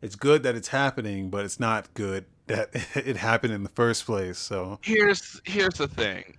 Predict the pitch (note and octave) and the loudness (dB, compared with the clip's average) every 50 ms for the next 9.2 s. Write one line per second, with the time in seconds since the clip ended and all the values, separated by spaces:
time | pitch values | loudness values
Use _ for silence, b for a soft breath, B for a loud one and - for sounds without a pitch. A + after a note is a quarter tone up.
0 | - - C#3+ D3 D3 B2+ - F3+ E3 C#3+ A2+ - - - C#3+ C#3+ C#3 - - - | 0 2 4 4 4 2 0 2 4 6 4 4 2 -2 -2 -2 -2 -2 -2 0
1 | F3 F#3 F3+ - E3+ D#3 D3 - - - E3+ D#3+ D#3+ D3 C#3+ C#3+ D3+ D#3 D3+ - | 2 2 4 4 4 2 2 0 -2 -2 0 0 0 2 2 4 4 4 2 0
2 | _ _ _ _ _ _ _ _ b b b b b _ - D#3 D#3 D3+ D3 D3 | _ _ _ _ _ _ _ _ b b b b b _ -2 2 2 4 4 4
3 | D3 C#3 - D3+ D3 - - - D#3 D3+ D3+ D#3 D3+ D3 C#3+ C#3+ - - - - | 2 0 -4 -6 -6 -6 -6 -4 -2 -2 -2 -2 -4 -4 -4 -6 -6 -6 -2 0
4 | C#3+ C#3 - C#3 C3+ C3+ C3+ C#3+ C#3 C#3 B2+ - - - C3+ B2+ B2+ B2 - - | 0 0 0 -2 0 2 2 2 0 -2 -6 -6 -8 -4 -2 -2 -2 -2 -4 -4
5 | - B2+ B2 B2 - D3 C3 G2 F#2 F#2 F#2 F#2 F#2 F#2 _ _ _ _ _ - | -4 -4 -4 -4 -6 -12 -14 -14 -12 -12 -12 -12 -12 -14 _ _ _ _ _ -2
6 | - C#3 C#3+ C#3 B2 - D3 C3+ B2 A#2+ - - C3+ C3+ B2+ B2 A#2 A#2 A#2 A#2+ | 0 0 0 0 -2 -4 -4 -4 -4 -6 -6 -6 -6 -6 -4 -2 0 2 2 4
7 | A#2+ A#2 A#2 A#2 A#2+ A#2+ A#2 _ _ _ _ _ _ _ _ _ - D#3 D#3+ E3 | 4 2 2 0 -2 -4 -8 _ _ _ _ _ _ _ _ _ -2 0 2 2
8 | E3 E3+ F3 F3 F#3 - - E3+ F3+ F#3 - - - E3 E3 - F3 E3 D#3+ E3+ | 4 2 2 2 0 -4 -2 -2 -2 -2 -2 -4 -8 -10 -8 -6 -8 -4 -2 0
9 | E3+ E3 E3 D3+ | 0 2 0 -2